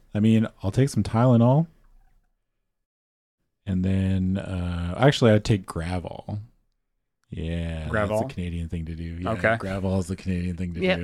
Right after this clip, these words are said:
Speaker 1: Yeah.
Speaker 2: Okay.
Speaker 3: anti-nausea.
Speaker 1: Yeah, anti-nausea. So I would
Speaker 2: Yep.
Speaker 1: take Gravol.
Speaker 2: Yeah.
Speaker 1: And then, uh, I guess I'm just chilling and hoping that this whole thing just, like, passes.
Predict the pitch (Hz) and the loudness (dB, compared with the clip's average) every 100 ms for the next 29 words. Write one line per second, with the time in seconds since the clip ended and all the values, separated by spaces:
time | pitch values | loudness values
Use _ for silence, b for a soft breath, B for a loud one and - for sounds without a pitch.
0 | 87 110 196 185 - 160 170 175 107 107 | -4 -4 -2 -2 -4 -4 -4 -4 0 0
1 | 107 107 104 107 98 98 90 85 87 104 | 2 -2 -2 -4 -4 -4 -4 -4 -4 -2
2 | 95 101 117 92 104 104 98 90 82 80 | 0 2 2 0 2 2 2 -2 -4 -10
3 | - 110 95 - - 92 92 87 87 85 | -6 -4 -4 -8 -10 -6 -6 -6 -6 -6
4 | 87 87 - _ 90 85 101 120 98 - | -6 -6 -8 _ -10 -6 -2 -2 -2 -4
5 | - - 101 120 92 82 98 101 90 87 | -6 -4 2 2 2 0 -2 -2 -4 -4
6 | 92 - 101 95 101 101 95 92 87 82 | -8 -4 -6 -4 -2 -2 -4 -6 -8 -6
7 | 98 92 92 - 120 127 127 | -6 -4 -4 -2 0 0 -2